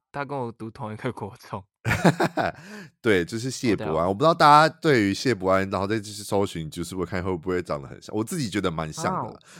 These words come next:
Speaker 1: 我，
Speaker 2: 所以我那时候以为，
Speaker 1: 我觉得很不像欸。嗯。
Speaker 2: <laughs> 你们自己应该觉得不像，但我觉得都是，都是蛮有型的帅哥这样。然后我想说，诶，
Speaker 1: 哦。
Speaker 2: 是，是，是他自己的，就是另外的分身吗？就是有另外一个角色，
Speaker 1: <laughs>
Speaker 2: 可能张惠妹跟阿密特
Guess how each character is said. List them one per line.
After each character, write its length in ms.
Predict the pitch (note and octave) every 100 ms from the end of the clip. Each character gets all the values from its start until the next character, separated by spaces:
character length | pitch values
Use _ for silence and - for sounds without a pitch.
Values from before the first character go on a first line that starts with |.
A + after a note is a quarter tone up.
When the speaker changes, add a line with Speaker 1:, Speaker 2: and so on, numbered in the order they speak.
| -
Speaker 1:
我， 60 | C#3+
Speaker 2:
所 80 | C#3+
以 60 |
我 160 | B2 F#2+
那 100 | C3
时 120 | B2+
候 80 | C3+
以 120 | D#3+
为， 0 |
Speaker 1:
我 60 | D#2+
觉 0 |
得 0 |
很 0 |
不 80 |
像 140 | D2+ D2
欸。 40 |
嗯。 40 | - _ _ _ _
Speaker 2:
<laughs> 960 | - B2 - A#3 A3+ A3 - - C#4+ A#3+
你 60 | G#2+
们 100 | A2
自 140 | F3+
己 80 | A#2
应 80 | G2+
该 120 | B2
觉 100 | B2+
得 60 |
不 120 | F#2+ E2
像， 280 | - G2
但 140 | E2+ -
我 80 | G2
觉 80 |
得 40 | B2
都 100 | A#2+
是， 160 | A#2+ A#2+
都 180 | B2+
是 140 | A#2+ C3+
蛮 240 | G2+ E2
有 140 | E2+ C#2
型 240 | - C#2
的 120 | C#2+
帅 300 | C#2 F2+ D#2
哥 300 | - A#1 C2
这 100 | -
样。 80 | C2+ _ _ -
然 20 |
后 80 | C#3
我 60 |
想 120 | D#3+
说， 100 | A#2+
诶， 100 | F#3+
Speaker 1:
哦。 280 | G#3 G#3+ F3+ _ _ _ _ _ - _
Speaker 2:
是， 300 | - - G3
是， 240 | - -
是 200 | G3 -
他 180 | B3 G3+
自 120 | G3
己 160 | F#3 G2
的， 320 | F#2+ F#2+ F#2
就 140 | F2+ E3+
是 80 |
另 120 | E3 E3+
外 80 | C#3+
的 100 | A#2
分 260 | - A#2
身 300 | A#2+ - A#2
吗？ 320 | A2+ A2+ G#2
就 140 | A2 A2
是 180 | B2 G#2+
有 120 | D#2+
另 120 | G#2+
外 80 | G#2+
一 40 |
个 60 | F#2+
角 240 | B2+ C#2
色， 140 | - G2
Speaker 1:
<laughs> 40 |
Speaker 2:
可 100 | -
能 100 | D2+
张 220 | - F#2
惠 100 | G#2+
妹 180 | G2+ G2+
跟 140 | E2+
阿 140 | E2 E2+
密 160 | F2
特 180 | E2+ -